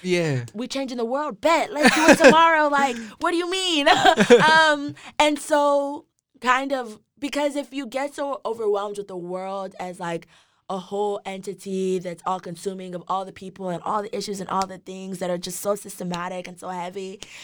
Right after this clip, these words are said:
Speaker 2: you'll get, um, like, analysis paralysis. You'll look so hard and, and, and analyze so hard and you'll just get overwhelmed by it, and then that'll cause you to do nothing. And so I think that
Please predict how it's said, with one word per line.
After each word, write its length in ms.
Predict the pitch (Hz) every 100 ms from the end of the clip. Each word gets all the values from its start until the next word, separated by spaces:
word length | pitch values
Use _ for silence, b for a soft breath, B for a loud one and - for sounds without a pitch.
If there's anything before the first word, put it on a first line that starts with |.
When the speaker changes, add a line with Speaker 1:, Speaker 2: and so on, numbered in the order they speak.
| 254
Speaker 2:
you'll 280 | - 254 247
get, 380 | 240 247 269 285 -
um, 600 | 233 220 208 202 196 196 _ _ _ - - -
like, 160 | 220 220
analysis 540 | 220 233 254 - 220
paralysis. 800 | 220 202 208 208 175 175 175 - B B
You'll 220 | 208 220 202 214
look 180 | 262 -
so 380 | - 247 233 214
hard 400 | 208 214 220 220
and, 200 | 190 185
and, 300 | 190 185 180 180 B B
and 220 | 196 190 180
analyze 520 | 220 233 233 226 220
so 200 | 226 214
hard 400 | 196 196 202 202
and 260 | 185 170 170 b b b -
you'll 260 | 214 220 214
just 100 | 233
get 120 | - 220
overwhelmed 460 | 208 208 190 196 208
by 180 | 208 208 220
it, 40 | 190
and 100 | 190
then 300 | 185 185 - - 180
that'll 560 | 196 202 190 180 180 156 -
cause 240 | - 208 202
you 60 | 208
to 80 |
do 120 | 185 196
nothing. 540 | 185 202 175 170 180
And 120 | 185
so 180 | - 196
I 140 | 196 185
think 380 | - 220 220 208
that 280 | 202 190